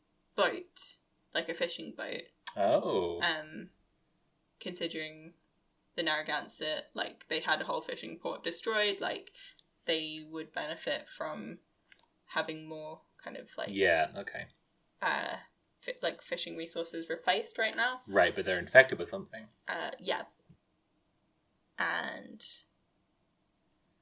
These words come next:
Speaker 1: you know, knowing that they've already told the, the colonists, like,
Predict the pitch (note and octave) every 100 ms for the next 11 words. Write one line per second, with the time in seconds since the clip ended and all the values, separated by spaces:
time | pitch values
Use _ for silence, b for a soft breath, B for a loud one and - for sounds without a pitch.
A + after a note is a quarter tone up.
0 | - F#3 - D#3+ G3 G3 G3 F#3+ F3+ E3
1 | F3 F3 F3 F3 E3+ E3+ - - E3+ F3
2 | E3+ E3+ - - _ - F#3 F#3 - -
3 | _ F#3 - E3+ F3 E3+ F#3 - - -
4 | - - - -